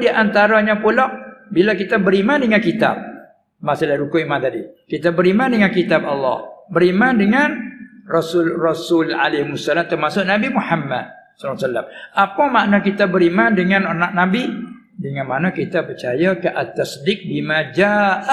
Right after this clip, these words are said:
bihin Nabi sallallahu alaihi wasallam, mana kita membenar apa yang mendatang oleh Nabi sallallahu alaihi wasallam.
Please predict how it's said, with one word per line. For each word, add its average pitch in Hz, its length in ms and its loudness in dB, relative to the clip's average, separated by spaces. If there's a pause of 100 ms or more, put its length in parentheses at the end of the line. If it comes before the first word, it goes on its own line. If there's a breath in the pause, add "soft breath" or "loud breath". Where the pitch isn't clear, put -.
bihin 143 260 0
Nabi 131 640 -4 (160)
sallallahu 131 260 -2
alaihi 131 140 -4
wasallam, 160 200 2 (280 loud breath)
mana 139 160 -4
kita 156 260 -4
membenar 147 600 -2
apa 143 320 -4
yang 151 240 -2
mendatang 127 500 -2
oleh 185 220 0
Nabi 127 400 -2
sallallahu 117 240 -8
alaihi 120 80 -8
wasallam. 110 220 -4